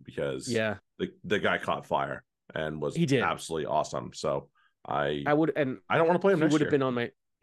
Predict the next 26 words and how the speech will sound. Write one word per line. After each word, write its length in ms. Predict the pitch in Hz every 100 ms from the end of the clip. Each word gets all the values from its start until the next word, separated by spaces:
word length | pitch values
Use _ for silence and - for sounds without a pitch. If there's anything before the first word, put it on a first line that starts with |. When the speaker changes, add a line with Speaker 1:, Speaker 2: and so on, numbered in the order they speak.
| - _ _ _ -
Speaker 2:
he 100 | 156
would 100 | 180
have 60 |
been 100 | 151
on 80 | 139
my 100 | 131
list 260 | 117 120 -
had 300 | 127 113 110 120
for, 200 | - 117
for, 160 | - 113
but 180 | 127 110
he 60 | 131
wasn't 260 | 127 120 113
for 100 | 113 _ _ _ _ _ _ -
two 160 | 135 123
reasons. 420 | 123 104 101 -
One, 320 | 110 110 123 139 - - - _ _
his 180 | 139 110
biggest 420 | - 139 139 135
impact 460 | 120 120 135 131 -
was 460 | 143 117 113 107 -
in 80 | 135
the 80 | 120
international 560 | 107 107 104 101 113 98
stage. 520 | - 101 131 131 - _
Speaker 1:
Hmm. 200 | 85 85